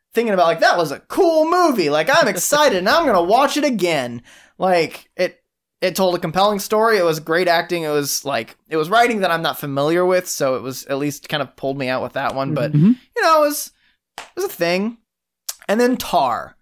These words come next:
Speaker 1: I watched Tar,
Speaker 2: Mm-hmm.
Speaker 1: um, which you wanted to see and haven't seen yet.
Speaker 2: Yep. It's about classical music. I gotta see it.
Speaker 1: It's about classical music. It's about, uh, a, uh,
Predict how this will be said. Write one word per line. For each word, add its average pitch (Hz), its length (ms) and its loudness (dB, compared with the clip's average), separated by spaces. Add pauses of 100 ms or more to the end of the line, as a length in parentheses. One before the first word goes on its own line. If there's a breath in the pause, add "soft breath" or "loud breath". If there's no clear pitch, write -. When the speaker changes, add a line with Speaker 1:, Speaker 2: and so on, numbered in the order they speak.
(200)
Speaker 1:
I 143 60 -2
watched - 420 -2
Tar, 110 500 -4 (560)
Speaker 2:
Mm-hmm. 147 300 6
Speaker 1:
um, 127 380 -2 (340)
which 143 260 -4
you 214 540 0
wanted 226 280 -2
to 214 60 -2
see 214 300 0
and 165 80 -4
haven't 170 280 0
seen 135 240 -8
yet. 117 340 -6 (100)
Speaker 2:
Yep. 139 240 2
It's - 80 -20
about 175 220 0
classical 185 300 0
music. 170 300 4
I 143 60 2
gotta 151 200 2
see - 120 0
it. 104 40 4
Speaker 1:
It's - 80 -2
about 233 180 0
classical 214 360 0
music. 147 300 -6
It's 120 100 -14
about, 180 420 0
uh, 165 420 2
a, 160 560 0 (1120 loud breath)
uh, 170 760 4